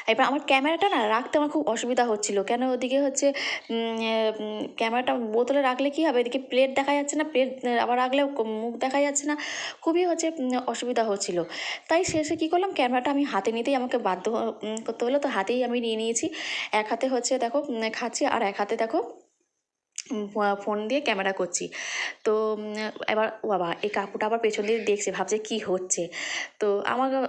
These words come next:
আমি আর ডান দিকে বাঁ দিকে কোনো দিকেই হচ্ছে, উম, তাকালাম না, আমি আমার মতো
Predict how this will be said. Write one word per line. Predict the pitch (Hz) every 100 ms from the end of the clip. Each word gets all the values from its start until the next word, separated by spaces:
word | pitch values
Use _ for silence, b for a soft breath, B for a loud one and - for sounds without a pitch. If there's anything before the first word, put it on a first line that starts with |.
| -
আমি | 208 220 240
আর | 294
ডান | 247 208
দিকে | 208 240
বাঁ | 254 226
দিকে | 226 233
কোনো | 247 214 208
দিকেই | 214 247
হচ্ছে, | 240 220 262 247
উম, | 220 208 202 196
তাকালাম | 196 202 214 220
না, | 302
আমি | 220 226
আমার | 214 202
মতো | 202 214 359